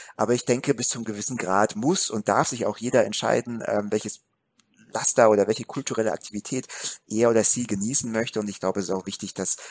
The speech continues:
äh, man das kann, das weiterhin tut, weil man, also weil an solchen kulturellen Gegenpol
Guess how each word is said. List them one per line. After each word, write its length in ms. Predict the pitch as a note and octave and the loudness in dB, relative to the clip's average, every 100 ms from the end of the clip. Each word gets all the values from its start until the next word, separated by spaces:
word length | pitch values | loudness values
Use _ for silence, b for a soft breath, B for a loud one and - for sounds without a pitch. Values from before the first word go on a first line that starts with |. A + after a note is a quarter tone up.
| B _ | B _
äh, 160 | G#2 G2+ | 0 0
man 120 | F#2+ | -2
das 200 | F#2 - | -2 -2
kann, 340 | - G#2+ A2+ G2+ | -2 -2 -2 -2
das 180 | G2 | -4
weiterhin 500 | F2+ F#2+ G#2+ F#2+ F#2+ | -2 -2 0 -2 -4
tut, 380 | - - A2 G#2+ B B B _ | -8 -8 -8 -10 B B B _
weil 380 | E2+ F#2 F#2 G#2 | -6 -2 0 0
man, 420 | G2+ G2 G2+ G2 | 0 0 -2 -4
also 180 | A#2 A2+ | -2 4
weil 140 | A#2 | 4
an 100 | A#2+ | 4
solchen 460 | A#2+ C3 D3+ B2+ B2 | 2 -2 -4 -10 -10
kulturellen 720 | - C3+ C3 A2+ B2 A#2+ A2+ - _ _ _ _ _ - | -10 -8 -2 0 0 -4 -10 -18 _ _ _ _ _ -8
Gegenpol 680 | A#2+ C#3 D3 - B2 A#2+ | -4 -4 -4 -4 -4 -4